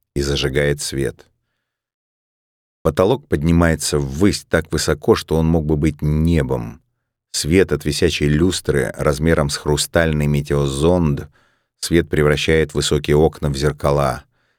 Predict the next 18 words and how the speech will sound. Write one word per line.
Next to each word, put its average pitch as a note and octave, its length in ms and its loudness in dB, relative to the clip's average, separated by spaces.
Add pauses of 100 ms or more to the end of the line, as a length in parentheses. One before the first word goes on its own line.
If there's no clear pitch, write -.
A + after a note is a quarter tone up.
свет E2 300 0
швыряет D#2+ 500 0
наши D2+ 220 -4
тени D#2 300 0
на D2+ 100 0
деревянный D2+ 580 0
пол. C#2+ 540 0 (500)
Это D#2 220 -2
тот D2+ 160 0
самый D2+ 320 -2
бальный D2 420 -2
зал D2 380 0
площадью C#2+ 540 -2
в - 80 -12
полторы C#2+ 400 0
тысячи - 520 -8
квадратных C#2 720 -2
футов. - 720 -10